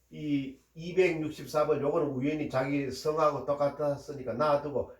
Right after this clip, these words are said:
이백육십사 번을, 어, 자기 필명으로, 그죠?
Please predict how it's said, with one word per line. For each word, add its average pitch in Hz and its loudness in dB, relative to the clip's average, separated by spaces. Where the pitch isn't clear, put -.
이백육십사 143 -2
번을, 165 0
어, 104 -2
자기 131 -4
필명으로, 143 -2
그죠? 147 -12